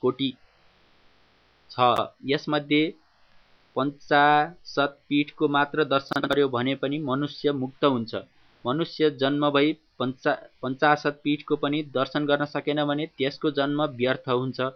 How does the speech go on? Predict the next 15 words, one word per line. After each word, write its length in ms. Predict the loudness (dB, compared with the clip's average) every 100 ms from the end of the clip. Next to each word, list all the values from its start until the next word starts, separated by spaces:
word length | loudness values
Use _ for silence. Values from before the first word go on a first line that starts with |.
| -12 _ _ _
पीठको 340 | -8 -4 0
रहस्य 520 | 2 0 -2 -2 0 0
बुझी 500 | -2 -4 0 -2 -4 _ 0
एक 220 | 0 0 -2
पीठको 320 | -2 0 0
मात्र 360 | 2 0 -2
दर्शन 360 | 0 -2 -2 -2
गरे 220 | 0 0
पनि 240 | 0 -4 -2
जन्म 340 | -2 -2 -2
सफल 320 | -4 -2 -2
हुन्छ 200 | -2 -2 -4 -4 -12 _ _ -6
भनी 160 | -4
चतुर्मुख 540 | -2 -4 -2 -2 -2 -6
ब्रह्माले 600 | -4 -2 0 2 2 0